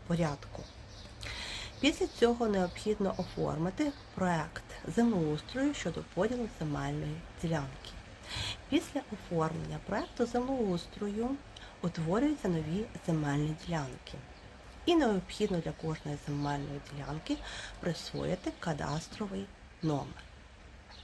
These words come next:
Наступним, наступним кроком це є оформлення права власності на земельну ділянку. Після того, як кожна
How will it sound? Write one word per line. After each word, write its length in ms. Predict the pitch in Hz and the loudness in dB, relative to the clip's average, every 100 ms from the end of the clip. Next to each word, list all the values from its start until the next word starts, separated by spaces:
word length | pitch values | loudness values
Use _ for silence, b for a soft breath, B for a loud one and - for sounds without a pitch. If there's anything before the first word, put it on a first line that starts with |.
| - - | -10 0
Наступним, 580 | 165 - 151 - 175 190 - | 0 2 0 2 0 0 4
наступним 520 | 208 190 156 - 185 | 2 2 -2 2 0
кроком 420 | - 240 269 330 - B B B - | 4 2 4 2 2 B B B 2
це 240 | 285 302 302 | 6 6 4
є 200 | 214 233 233 | 4 4 4
оформлення 680 | 190 170 - 190 262 247 208 - | 0 0 4 4 6 4 0 0
права 320 | 170 165 156 160 | 4 4 4 0
власності 560 | 160 202 - 240 - | 2 2 2 -2 0
на 220 | 160 160 202 | 0 2 0
земельну 420 | - 147 143 165 170 | -2 0 0 0 0
ділянку. 480 | 156 147 - - - - - B B B B | 0 0 -2 -12 -16 -14 -14 B B B B
Після 280 | - 277 359 | 2 4 4
того, 340 | - 220 196 170 | 6 6 8 4
як 140 | 160 | 2
кожна 420 | 202 320 - 190 | 0 0 2 0